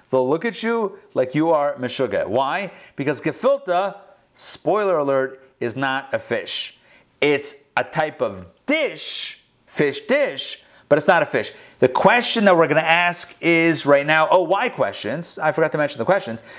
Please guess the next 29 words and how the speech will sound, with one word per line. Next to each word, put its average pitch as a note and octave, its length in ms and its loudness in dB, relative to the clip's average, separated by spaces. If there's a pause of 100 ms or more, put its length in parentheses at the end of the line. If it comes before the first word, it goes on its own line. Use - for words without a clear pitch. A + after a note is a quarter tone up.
The C3+ 80 0
quest-, G3 300 0
the E3+ 80 2
why F3 180 0
question F3 340 -2
now, F3+ 240 2
number D3+ 200 -2
three, B3 340 -2
is B3 440 -2 (840)
why D#3+ 840 -2
do C3 100 0
Jews C#3+ 720 -2
eat C3+ 320 -2
gefilte D3 520 -2
fish C3+ 420 -4
on B2+ 300 0
Shabbat? A#2 680 -2
What's C3+ 520 -4
the D#3 140 -4
deal C3+ 300 2
with C3 140 -2
the A#2+ 60 -8
gefilte A2+ 420 -4
fish? F2 220 -10 (400)
Gefilte A3 520 -2
fish G3+ 320 -2
is D#3+ 240 -4
so A3 680 0
prevalent, D3 840 -4